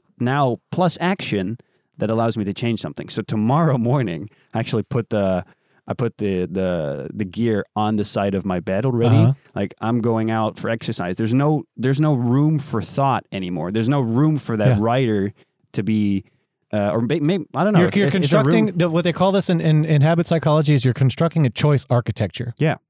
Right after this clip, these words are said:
Speaker 1: Well,
Speaker 2: You're
Speaker 1: I'm, I'm
Speaker 2: making the choice architecture more favorable to you making the choice that you wanna make.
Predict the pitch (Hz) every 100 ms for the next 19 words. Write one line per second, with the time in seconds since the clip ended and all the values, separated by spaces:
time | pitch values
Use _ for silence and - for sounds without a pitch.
0 | _ _ 135 143 139 151 175 180 143 -
1 | 170 160 165 160 151 160 - 139 147 160
2 | 147 147 151 156 165 143 135 143 135 139
3 | 147 143 120 139 120 123 123 113 101 101
4 | 80